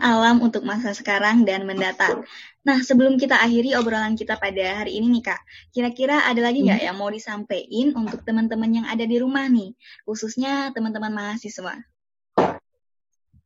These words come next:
Speaker 2: Itu tadi, eh, menanamlah di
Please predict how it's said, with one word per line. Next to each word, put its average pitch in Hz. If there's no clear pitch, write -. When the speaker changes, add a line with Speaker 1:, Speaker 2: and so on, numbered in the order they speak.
Speaker 2:
Itu 269
tadi, 330
eh, 247
menanamlah 277
di 196